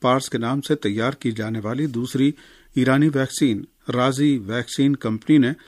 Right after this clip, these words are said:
بایو ٹیکنالوجی کی مدد سے تیار کی ہے اور اسے انسانی آزمائش کے پہلے اور دوسرے مرحلے کی اجازت دے دی گئی ہے۔ ایران کے وزیر صحت ڈاکٹر سعید نمکی نے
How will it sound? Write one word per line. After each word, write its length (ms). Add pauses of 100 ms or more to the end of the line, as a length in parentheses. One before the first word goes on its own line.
(320)
بایو 260
ٹیکنالوجی 680
کی 120
مدد 340
سے 120
تیار 480 (100)
کی 200
ہے 60
اور 180 (120)
اسے 260
انسانی 500
آزمائش 520
کے 80
پہلے 320
اور 120
دوسرے 420
مرحلے 440
کی 240
اجازت 540 (400)
دے 320
دی 220
گئی 280
ہے۔ 60 (1300)
ایران 280
کے 100
وزیر 280
صحت 300
ڈاکٹر 520
سعید 560
نمکی 560
نے 100